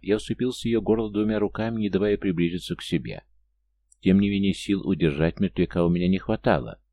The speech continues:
Эта сволочь махала перед моим лицом своими граблями, да и сам дергался, как припадочный. У меня все рихи от страха из головы вылетели, не знал, что делать.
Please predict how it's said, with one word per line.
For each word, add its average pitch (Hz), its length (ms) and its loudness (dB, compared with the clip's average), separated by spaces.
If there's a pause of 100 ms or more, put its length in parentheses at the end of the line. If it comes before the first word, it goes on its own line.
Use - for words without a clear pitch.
Эта 87 220 0
сволочь 101 360 0
махала 98 420 0
перед 71 200 -4
моим 71 240 0
лицом 95 360 -2
своими 82 340 2
граблями, 71 640 -2 (200)
да 107 140 2
и 117 60 0
сам 117 300 0
дергался, 65 460 -2
как - 200 -2
припадочный. - 760 -4 (880)
У 85 100 0
меня 92 260 4
все 87 220 0
рихи 90 260 0
от 76 120 0
страха - 380 -4
из 71 140 -2
головы 76 340 2
вылетели, 80 580 0
не 90 140 0
знал, 87 260 0
что - 220 -4
делать. 69 500 -6